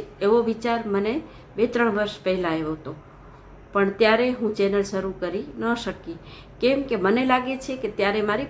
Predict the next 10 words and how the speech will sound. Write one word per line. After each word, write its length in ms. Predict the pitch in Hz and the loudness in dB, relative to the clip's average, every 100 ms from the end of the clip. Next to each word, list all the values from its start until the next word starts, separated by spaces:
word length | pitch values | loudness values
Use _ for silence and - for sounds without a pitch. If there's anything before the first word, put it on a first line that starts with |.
| - | -2
પ્રબળ 320 | 190 202 262 | 0 2 0
ઈચ્છાશક્તિ 680 | - - 220 208 208 - 294 339 | -2 -2 -2 -2 -4 -6 0 2
નહીં 240 | 240 202 | 2 2
હોય, 160 | 156 156 - - - - | 0 -6 -12 -18 -20 -2
મારી 260 | 226 311 269 | 2 2 0
ઈચ્છાશક્તિ 600 | - 247 226 220 - 196 - | -4 -8 -8 -10 -6 -8 -6
થોડીક 460 | 269 277 277 262 - | -2 2 2 0 -4
નબળી 300 | 190 214 226 | -2 0 0
પડતી 420 | 175 160 - 165 | -2 -4 -2 -2
હશે. 240 | 160 - | -2 -4